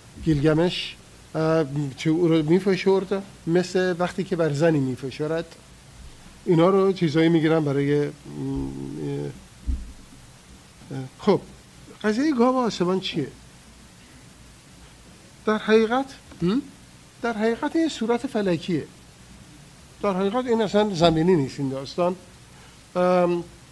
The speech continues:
داستان یوسف حتماً یادتونه و داستان هفت سال قحطی. اه، در واقع، م، چیزای، م،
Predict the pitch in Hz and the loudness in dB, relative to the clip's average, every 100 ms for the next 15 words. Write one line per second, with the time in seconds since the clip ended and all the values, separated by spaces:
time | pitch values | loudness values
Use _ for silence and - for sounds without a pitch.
0 | - 196 190 220 269 208 180 - 202 185 | -6 -2 0 0 2 0 -2 -4 -4 -4
1 | - 180 170 147 127 - 143 160 143 - | 0 0 2 0 -4 -8 -10 -10 -12 -20
2 | - - - - 160 151 156 180 180 156 | -20 -20 -20 -8 -4 0 -2 0 -2 0
3 | 156 - 151 139 139 - - 131 - - | -4 -2 -4 -4 -8 -8 -12 -14 -14 -20
4 | - - - - - - - 175 170 170 | -20 -20 -20 -20 -20 -20 -8 -2 0 0
5 | 175 - 170 156 165 208 226 - - 165 | -2 -2 -2 0 -2 -2 -4 -6 -12 -6
6 | 175 160 143 - 160 180 196 196 196 190 | -4 -4 -8 -6 -2 0 0 0 -2 -4